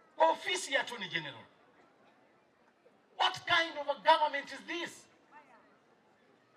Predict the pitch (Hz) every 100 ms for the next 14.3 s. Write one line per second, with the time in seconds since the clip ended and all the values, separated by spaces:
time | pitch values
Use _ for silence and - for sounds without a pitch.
0 | _ _ - 285 302 - 320 349 339 320
1 | 277 269 294 269 - 294 - 196 - -
2 | _ _ _ _ _ _ _ - 523 -
3 | 494 294 285 240 220 233 311 294 294 -
4 | - 277 349 285 285 285 - - 539 175
5 | - 196 165 - - - _ _ _ _
6 | _ _ _ - 302 302 285 262 277 254
7 | 240 254 269 240 220 - - _ _ _
8 | _ _ 214 - - 508 - - 247 226
9 | - - _ _ _ _ - 247 302 214
10 | 220 220 196 - 226 160 - - _ _
11 | _ _ 190 254 254 185 196 190 233 208
12 | 147 - _ _ _ _ - 214 226 254
13 | 208 185 131 208 247 240 233 240 - -
14 | 240 240